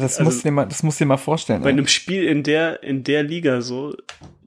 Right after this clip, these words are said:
Speaker 2: das, das ist, glaub ich, nur einmal mit Steam passiert vorher bei diesem Batman-Spiel, was, was auf P C wohl so schlecht lief. Aber so auf, bei PlayStation ist es, glaub ich, in, bei so einem Triple-A-Spiel,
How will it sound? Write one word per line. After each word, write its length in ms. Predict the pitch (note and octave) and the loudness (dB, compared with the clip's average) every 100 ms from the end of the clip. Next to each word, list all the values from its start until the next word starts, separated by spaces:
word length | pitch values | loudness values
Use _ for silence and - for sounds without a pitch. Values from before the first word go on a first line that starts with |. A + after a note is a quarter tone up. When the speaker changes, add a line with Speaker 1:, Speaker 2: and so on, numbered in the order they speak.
| - | -4
Speaker 2:
das, 140 | B2+ - | -4 -2
das 180 | C#3+ - | -4 0
ist, 160 | C#3+ | 0
glaub 160 | - C#3 | 2 2
ich, 80 | D3 | 2
nur 160 | D3 | 0
einmal 400 | - D3 D3 C#3+ | 2 2 4 4
mit 140 | C#3+ - | 2 0
Steam 260 | - D3 D#3 | 2 2 2
passiert 360 | A#2+ - C#3 | 0 -2 -2
vorher 280 | - B2+ C3 | -2 -2 0
bei 180 | B2 B2 | 0 0
diesem 280 | A#2+ A#2 A#2+ | 0 0 2
Batman-Spiel, 640 | B2+ - A#2+ - - A#2+ | 2 0 -4 -4 -4 -4
was, 260 | A#2+ B2 - | -2 -4 -4
was 180 | C3 - | -6 -6
auf 80 | - | -4
P 100 | B2+ | -4
C 220 | - C3 | 0 2
wohl 140 | B2 A#2+ | 2 -2
so 160 | B2+ | -6
schlecht 340 | - B2 - - | -6 -8 -10 -12
lief. 260 | D3 - - - - - | -14 -16 -20 -20 -6 -2
Aber 220 | B2 B2+ | 2 4
so 200 | B2+ B2 | 4 4
auf, 160 | F#2+ | 0
bei 100 | - | -4
PlayStation 520 | B2+ - C3 D3 C#3 C#3 | -4 0 2 4 4 2
ist 100 | - | -2
es, 100 | - | -2
glaub 180 | D3 | -6
ich, 200 | A2 - _ | -8 -12 _
in, 440 | - C3+ A#2 - _ _ - | -4 -2 -4 -12 _ _ -8
bei 120 | C3+ | -2
so 100 | B2+ | 4
einem 180 | C3 B2 | 4 4
Triple-A-Spiel, 1040 | - - D#3+ C#3+ C3 C3+ - B2 B2 B2 | 2 2 4 4 4 2 0 0 2 0